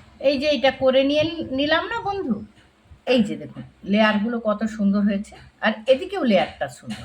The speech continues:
হয়েছে। তাহলে এই লেয়ারটাকে আমাকে এই ছুরি দিয়ে কেটে দেবো। এই পাশটা শুধু আমি কেটে দেবো, এইরকম হালকা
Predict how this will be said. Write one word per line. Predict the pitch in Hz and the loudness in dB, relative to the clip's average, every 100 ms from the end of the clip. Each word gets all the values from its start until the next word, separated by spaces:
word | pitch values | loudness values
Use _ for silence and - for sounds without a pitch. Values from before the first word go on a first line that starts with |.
| 127 | -16
হয়েছে। | - _ - - - _ | -20 _ -20 -20 -20 _
তাহলে | 240 285 277 - 240 | 0 2 0 2 4
এই | 392 349 | 4 4
লেয়ারটাকে | 269 254 233 208 214 180 | 4 4 0 -2 -2 -2
আমাকে | 175 - - - - - - - 254 | -4 -4 -4 -6 -20 -20 -20 0 2
এই | 392 - | 2 0
ছুরি | - 240 220 190 | -2 2 2 2
দিয়ে | 208 220 - - _ _ | 2 0 -2 -10 _ _
কেটে | 262 233 214 | 2 2 0
দেবো। | - 131 - - - - 240 | -4 -14 -14 -14 -14 -6 -6
এই | 226 - | -4 2
পাশটা | 180 220 - - 339 - | 4 4 -2 -12 -10 -4
শুধু | 220 190 415 - - - - | -2 -2 -4 -8 -14 -10 -4
আমি | 175 226 494 - _ _ - | 0 0 0 -10 _ _ -2
কেটে | 220 190 151 | 0 0 -4
দেবো, | 147 156 | -6 -8
এইরকম | 131 143 143 | -10 -14 -4
হালকা | 190 190 202 | -2 -2 -2